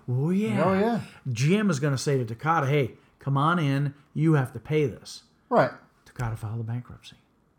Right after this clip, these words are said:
Speaker 1: G M still owes the money.
Speaker 2: Sure.
Speaker 1: So, you know, in that sense, they're not even really at fault in any way, shape, or form.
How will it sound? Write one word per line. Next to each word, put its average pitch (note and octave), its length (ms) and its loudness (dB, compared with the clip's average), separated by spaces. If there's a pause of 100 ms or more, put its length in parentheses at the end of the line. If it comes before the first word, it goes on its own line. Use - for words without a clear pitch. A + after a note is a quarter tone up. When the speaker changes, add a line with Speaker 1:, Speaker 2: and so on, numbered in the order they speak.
(560)
Speaker 1:
G C3 180 -2
M A#2+ 160 -2
still B2+ 320 -4
owes B2 240 -4
the A#2 80 -6
money. F2 300 -10 (500)
Speaker 2:
Sure. G#3+ 320 -10 (460)
Speaker 1:
So, B2 460 -2 (440)
you D#3 80 -2
know, B2+ 220 -2 (260)
in B2+ 160 -4
that D#3 240 -2
sense, A2+ 400 -8 (160)
they're E3+ 280 2
not D#3+ 220 0
even C#3 460 0
really D3+ 580 0 (760)
at C3+ 180 -4
fault G#3+ 440 -4
in D3 120 -4
any G#3+ 220 0
way, A#3+ 180 0
shape, A3 320 -6
or F#3 40 -8
form. A#3 380 -8